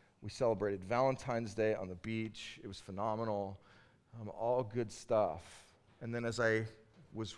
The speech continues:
working through the passage this week, I'm like, "Wow, you know, the vacation, that these times that we get, it, it's not real life, but it is." And one of the things that I'm hoping that we'll,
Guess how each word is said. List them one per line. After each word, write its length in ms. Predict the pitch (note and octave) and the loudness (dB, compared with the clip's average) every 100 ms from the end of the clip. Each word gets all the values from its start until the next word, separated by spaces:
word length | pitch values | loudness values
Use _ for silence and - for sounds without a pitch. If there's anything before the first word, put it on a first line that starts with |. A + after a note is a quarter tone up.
| - | -4
working 400 | B2 C3 B2 A#2 | -2 -2 -4 -8
through 300 | - A#2+ A2+ | -6 -4 -2
the 100 | G2 | -4
passage 600 | - A2+ A#2+ - G#2+ G2 | -2 2 2 0 -8 -6
this 200 | F#2+ - | -10 -8
week, 200 | G2 F#2 | -10 -8
I'm 160 | G2 F#2+ | -8 -6
like, 320 | F#2+ F2+ - - - - - _ - | -6 -6 -12 -20 -20 -20 -20 _ -8
"Wow, 360 | C3 A#2 F2 E2+ - _ _ _ _ _ _ _ _ _ - | -4 -4 -6 -10 -20 _ _ _ _ _ _ _ _ _ -16
you 40 | B2+ | -8
know, 140 | A2 A#2 - | -8 -8 -10
the 200 | C3 A2+ - - | -6 -6 -8 -10
vacation, 800 | A#2+ B2+ - D#3 - B2 G#2 G2 | -2 0 2 0 0 0 0 0
that 180 | G2+ G2+ | -2 -2
these 200 | C3 G#2 | -6 -10
times 420 | - C3+ D3 C3 | -8 -4 -4 -2
that 120 | A2+ A2+ | -2 -2
we 140 | A2 | -4
get, 420 | F#2+ B2 G#2+ F#2+ | 0 4 6 4
it, 120 | A2+ - | -2 -4
it's 180 | B2 - | -6 -2
not 300 | F3+ C3+ G#2+ | 0 0 2
real 200 | A#2+ G#2+ | 4 4
life, 720 | G2+ B2 D#2+ D#2 - - - _ _ _ _ _ _ _ _ _ A#2 | 4 2 2 -4 -10 -18 -20 _ _ _ _ _ _ _ _ _ -2
but 120 | A2 | 0
it 140 | G2+ F#2 | 2 0
is." 440 | E2+ B1 - - - _ _ _ _ _ _ _ E3+ - - _ _ _ | -2 -6 -14 -20 -20 _ _ _ _ _ _ _ -20 -20 -20 _ _ _
And 160 | - C3 | -6 0
one 120 | E3 | 4
of 80 | G3+ | 6
the 120 | D#3 | 6
things 280 | C3 D3 B2+ | 6 2 0
that 80 | B2 | 2
I'm 160 | A#2 | 2
hoping 400 | A2+ C#3 C#3+ C3 | 4 0 2 0
that 200 | A2 G2 | 2 0
we'll, 540 | - A2 G#2 G2 F#2 | 0 2 4 4 2